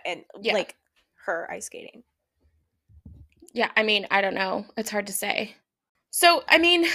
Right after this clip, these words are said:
Speaker 2: part of this is super valid and empowering, but at the same time, it almost could be annoying because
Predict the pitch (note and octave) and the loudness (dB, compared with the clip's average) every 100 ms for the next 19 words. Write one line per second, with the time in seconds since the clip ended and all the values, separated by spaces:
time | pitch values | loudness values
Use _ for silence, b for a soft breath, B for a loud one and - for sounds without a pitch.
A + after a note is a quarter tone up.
0 | B B - F#4 A4+ C5 A#4 G#4+ F#4 - | B B 2 6 8 6 2 2 -2 -2
1 | C#4+ D4+ G#3+ F#3 G#3 B3 B3 A#3+ A3+ A3+ | 0 0 2 2 2 0 0 0 2 0
2 | - F#3+ G#3 B3 D4+ C#4 A#3 B3 B3 C#4 | -2 0 0 0 2 2 2 2 2 2
3 | D4 C#4+ - A3 A3+ A#3 A3 G#3+ G#3+ - | 2 0 0 0 2 0 -2 -2 -2 -4
4 | A3+ G#3 A3 G3+ G3 G3 A#3+ A#3 - G#3 | -4 -2 -2 -2 -2 -2 -2 -2 -2 -2